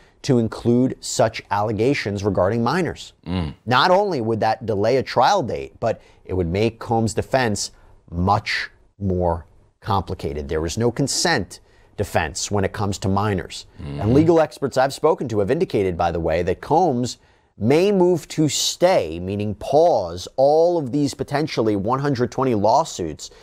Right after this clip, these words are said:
Speaker 1: until the conclusion of the criminal case, which is something we have seen before. And finally, one more update for you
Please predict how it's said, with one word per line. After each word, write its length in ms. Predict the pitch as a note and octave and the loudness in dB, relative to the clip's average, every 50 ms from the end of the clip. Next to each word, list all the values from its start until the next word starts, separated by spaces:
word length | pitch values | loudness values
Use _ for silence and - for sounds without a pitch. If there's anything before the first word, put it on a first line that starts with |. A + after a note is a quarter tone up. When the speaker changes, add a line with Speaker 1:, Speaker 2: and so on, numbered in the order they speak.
| - - - - - - | -20 -20 -20 -20 -10 -2
Speaker 1:
until 260 | - C#3 A#2 C#3+ C#3 C3+ | 0 2 6 6 4 4
the 120 | A#2+ B2 | 4 0
conclusion 720 | - C3 B2+ A#2 - D3 D#3 D#3 D#3 C3 G#2+ A#2+ A#2 A2 G2+ - | -2 -2 -6 -4 0 2 4 4 4 2 0 -2 -2 -2 -2 2
of 220 | G2+ A2+ A2 F#2+ | 2 2 2 2
the 80 | A2 G#2 | -2 -4
criminal 400 | - - A2 G#2 G2+ G2+ G2+ - | -2 -2 -4 -2 -2 -4 -4 0
case, 380 | - F#3 D#3 C3+ B2 - - | 2 2 2 2 0 -2 -6
which 160 | G2+ F#2+ - | -12 -10 -8
is 80 | F#2+ - | -10 -8
something 420 | - G2+ E2+ E2 - F2 E2 D#2+ - | -6 -8 -8 -6 -6 -8 -8 -8 -10
we 120 | - E2 E2 | -8 -8 -8
have 100 | D#2 - | -6 -6
seen 260 | - - D2+ C#2+ D2 D2 | -8 -6 -6 -8 -8 -10
before. 420 | - - - G2+ F2 - - - _ _ - - - - - - _ - | -12 -10 -6 -4 -4 -4 -6 -8 _ _ -20 -20 -20 -20 -20 -20 _ 0
And 120 | F3+ D#3 | 0 2
finally, 380 | - A3+ G#3+ B3+ B3+ A#3+ G#3+ G3 | 4 4 2 4 4 4 2 4
one 180 | F3 F3+ G#3 G3+ | 2 2 2 2
more 140 | F#3 F3 - | 2 2 2
update 380 | D3 C#3+ - - D3 C3 A#2+ | 2 -2 0 0 0 0 0
for 200 | - - C3+ C3 | 0 0 2 2
you 160 | B2+ B2+ A#2+ | 2 0 -2